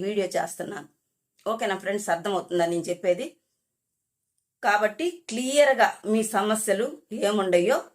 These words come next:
ఆధార్ కార్డు మేము తీసుకెళ్ళింది ఏమంటే అక్కడే వాళ్ళు అప్లికేషన్ ఇస్తున్నారు. అప్లికేషన్ ఫిల్ చేసి ఆధార్ కార్డు, మన సదరం సర్టిఫికెట్ రెండు జిరాక్స్‌లు పెట్టేసి వాళ్ళకి అర్జీ రూపంలో ఇవ్వడం.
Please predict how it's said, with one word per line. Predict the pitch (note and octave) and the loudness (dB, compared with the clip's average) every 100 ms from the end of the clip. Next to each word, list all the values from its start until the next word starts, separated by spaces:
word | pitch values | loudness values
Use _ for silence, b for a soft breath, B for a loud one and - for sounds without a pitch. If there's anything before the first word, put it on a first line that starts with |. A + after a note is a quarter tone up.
| _ _ | _ _
ఆధార్ | E3 F#3 G#3 A#3+ | 0 2 4 2
కార్డు | A#3+ F#3 F3 | 4 2 2
మేము | G3+ A#3+ | -2 -2
తీసుకెళ్ళింది | A3+ A#3+ - G3 F3+ E3+ | -2 -4 -4 -2 2 4
ఏమంటే | F3 E3 E3 E4 - _ _ - | 4 2 -2 -6 -8 _ _ -2
అక్కడే | G3+ A3 C#4+ A#3 - - | 0 2 4 4 0 0
వాళ్ళు | F#3 F3+ F3 E3 E3+ - _ _ _ _ | 4 4 4 0 -2 -12 _ _ _ _
అప్లికేషన్ | F#3+ F3+ A#3 G#3+ G3 | -6 -6 -4 -4 -2
ఇస్తున్నారు. | F3 F3 F3 E3+ E3+ C4+ - _ _ - | -4 -2 -2 -2 0 -4 -6 _ _ -2
అప్లికేషన్ | F3+ G#3 G#3 F#3+ F3 E3+ | -2 -2 -4 -2 -2 -4
ఫిల్ | G3+ F#3+ | -4 -2
చేసి | F3+ F3+ D#4+ - _ - | -2 -2 -8 -12 _ -6
ఆధార్ | G#3 G#3 A3 A#3 | 0 2 4 2
కార్డు, | A3+ G3+ G3+ E4+ - _ _ _ | 4 2 2 -4 -8 _ _ _
మన | G3+ G#3+ F#3 F3+ G#3+ | 0 2 2 0 2
సదరం | G#3 A3+ A3 | 4 4 2
సర్టిఫికెట్ | F3+ E3 D#3+ D#3 D#3+ - - - | -2 -4 -8 -8 -8 -10 -14 -2
రెండు | G#3+ A#3 | 0 0
జిరాక్స్‌లు | A#3 G3+ G#3 G#3 F3+ | 0 4 4 4 -2
పెట్టేసి | E3+ F3+ G3+ G3 F#3+ G4+ b b b - | -6 -6 -4 -4 -6 -10 b b b 2
వాళ్ళకి | G3+ G3 A#3+ | 4 4 2
అర్జీ | C4 G3 A3+ | 2 2 0
రూపంలో | A3 F3+ F3+ F3+ A#3+ | 0 0 0 2 2
ఇవ్వడం. | F3+ E3+ | 2 -2